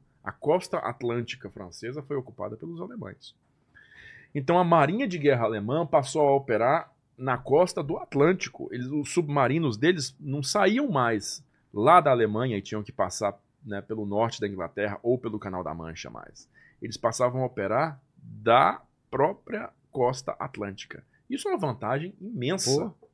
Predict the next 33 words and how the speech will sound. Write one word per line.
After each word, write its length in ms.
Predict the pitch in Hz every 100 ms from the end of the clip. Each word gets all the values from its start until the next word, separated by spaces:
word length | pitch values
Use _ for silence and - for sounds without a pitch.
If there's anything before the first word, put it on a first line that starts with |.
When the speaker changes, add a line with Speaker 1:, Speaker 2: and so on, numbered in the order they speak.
| _ -
Speaker 1:
para 100 | 104
os 80 |
alemães, 480 | 95 87 85 101 131
porque 220 | - 139 156
agora 220 | 131 156
eles 120 | 165
têm 100 | 175
aquela 200 | 165 165
liberdade 600 | 170 170 170 104 117 139
de 80 | 127
ação, 420 | 90 - 147 151 - _ _ - - - -
né, 100 | 113
pra 140 | 117
perseguir 640 | - 156 143 139 101 117 139
a, 240 | 101 67
a 40 | 92
navegação 580 | 92 92 90 85 95
britânica 800 | 92 92 - 98 120 107 92 - 78 65 -
e, 260 | 65 - - _ _ _ _
e 200 | - -
qual 220 | - 151
seja, 340 | 110 123 160 120
né, 140 | 104
inimiga 400 | 110 92 92 98
deles, 480 | 87 101 143 - - _ _ _
de 240 | - 104 120
uma 80 | 160
maneira 240 | 165 175
muito 680 | 156 131 131 170 247 - 156
mais 320 | 117 92 82
ampla, 340 | 82 76 - - _
né? 120 | 90
Então, 460 | 104 123 131 113